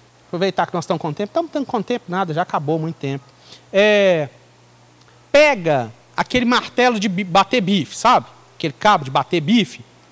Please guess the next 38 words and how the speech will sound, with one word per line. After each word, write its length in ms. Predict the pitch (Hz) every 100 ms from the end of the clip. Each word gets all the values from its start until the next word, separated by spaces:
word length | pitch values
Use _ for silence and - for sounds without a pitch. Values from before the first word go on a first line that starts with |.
| _ - - -
E 120 | 262
põe 520 | - - 285 339 330
na 200 | 240 226
ponta 420 | - 262 311 269
dele 300 | 175 208 254
um 40 | 226
monte 360 | 214 320 359
de 120 | 208 247
serra, 500 | - 226 226 185 170
assim, 280 | - 190
ó, 100 | 175
uma 220 | 156 180 190
coisa 300 | - 220 196
redonda 440 | 208 151 208 208
com 120 | -
um 40 | 208
monte 280 | 254 269
de 100 | 196
serra. 400 | 196 - 143 117 - -
Aquilo 260 | 214 - 285
que 80 |
é 40 | 294
o 40 |
cortador 400 | - 254 254 220
de 80 | 214
feijão. 380 | 233 175 147 127 - _ _ -
Que 80 | -
você 100 | 226
põe 380 | - 254 302
ali, 320 | 269 214 285 294
ó, 200 | 196 131 - _ _ _
dentro 340 | 170 160 233 233
da 60 |
panela 360 | 226 202 202 240
e 20 |
faz 240 | - 240
assim, 400 | 240 - - 320
ó, 180 | 254 190